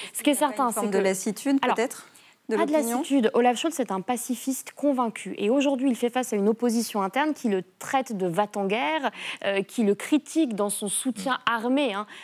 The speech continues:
Speaker 1: euh, à l'Ukraine. Et il veut aussi montrer à cette frange de la population, eh bien, qu'il n'est pas, euh, un, un, un grand guerrier, mais qu'il est au contraire un pacifiste et qu'il cherche à négocier les conditions de la paix. Et c'est peut-être un héritage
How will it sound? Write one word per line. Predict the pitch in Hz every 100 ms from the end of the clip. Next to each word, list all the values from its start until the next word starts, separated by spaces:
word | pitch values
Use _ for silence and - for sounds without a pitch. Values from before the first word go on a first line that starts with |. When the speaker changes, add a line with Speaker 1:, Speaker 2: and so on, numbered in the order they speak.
| -
Speaker 1:
euh, | 190 190
à | 226
l'Ukraine. | 208 214 - 311 330
Et | -
il | 233 233
veut | 262
aussi | 262 -
montrer | 262 262 254 277
à | 226
cette | 226 214
frange | - 247
de | 208
la |
population, | 185 190 190 190 - 359
eh | 254
bien, | 302 - - - -
qu'il | 262 254
n'est | 240
pas, | 233 294 302 285
euh, | 214 196 311 -
un, |
un, | 208 220 -
un | 208
grand | 196 240
guerrier, | 240 277 349
mais | 240
qu'il | 254 226
est |
au | 233
contraire | 247 - 320 -
un | 214
pacifiste | 240 233 226 - 320 -
et | 233
qu'il | - 214
cherche | - 285 302 -
à | 214
négocier | 220 208 226 277
les | 247
conditions | 226 214 240
de | 214
la | 185
paix. | 180 190
Et |
c'est | 202
peut-être | 214 320 294
un | 262
héritage | 277 302 214 180 175